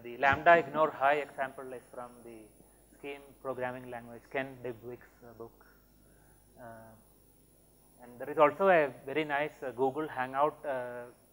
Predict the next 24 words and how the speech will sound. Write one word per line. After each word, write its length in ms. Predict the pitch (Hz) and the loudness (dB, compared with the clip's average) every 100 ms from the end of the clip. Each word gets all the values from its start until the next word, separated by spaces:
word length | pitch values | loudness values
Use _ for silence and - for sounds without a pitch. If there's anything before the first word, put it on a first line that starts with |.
| _ _ _ 123 120 - | _ _ _ -20 -20 -8
recording 440 | 127 - 127 135 - - - _ _ - _ _ 131 | -2 4 4 2 -12 -20 -20 _ _ -20 _ _ -12
by 220 | 123 120 117 113 - 120 | -8 -8 -10 -16 -20 -14
Will 240 | 135 143 | -12 -12
Bird. 320 | 127 123 113 110 - _ _ _ - | -8 -6 -6 -8 -18 _ _ _ -20
Uh, 40 | 120 110 107 107 _ | -18 -18 -20 -20 _
so 60 | 113 - | -20 -18
he 100 | 131 | -14
has 200 | 120 123 - | -10 -10 -10
an 80 | 113 110 | -18 -18
extremely 420 | 110 - 131 123 | -20 -16 -16 -16
nice, 260 | 113 113 113 - 135 | -14 -16 -16 -20 -20
uh, 40 | 117 110 110 110 - _ _ _ _ _ _ | -20 -18 -20 -20 -20 _ _ _ _ _ _
continuation, 580 | - 120 117 117 113 - 113 110 110 | -20 -20 -20 -20 -20 -20 -20 -20 -20
uh, 260 | 113 110 - | -20 -20 -20
example. 340 | 117 107 110 _ _ _ _ _ _ _ _ _ _ _ _ _ _ _ _ _ _ _ _ _ _ _ _ _ _ - | -20 -20 -20 _ _ _ _ _ _ _ _ _ _ _ _ _ _ _ _ _ _ _ _ _ _ _ _ _ _ -10
Yeah, 140 | 147 127 131 | -6 -4 -6
with 120 | 135 - | -16 -12
a 300 | 139 123 117 110 - - - | -10 -8 -10 -16 -20 -20 -4
small 280 | 143 156 165 | 4 6 4
parting 500 | - 139 139 175 165 | 6 8 8 4 2
thought, 360 | 151 143 139 135 | 8 8 6 -4
uh, 280 | 127 120 117 - - - | -10 -10 -10 -14 -20 -20
this, 120 | 123 - | -20 -20
uh, 60 | - | -20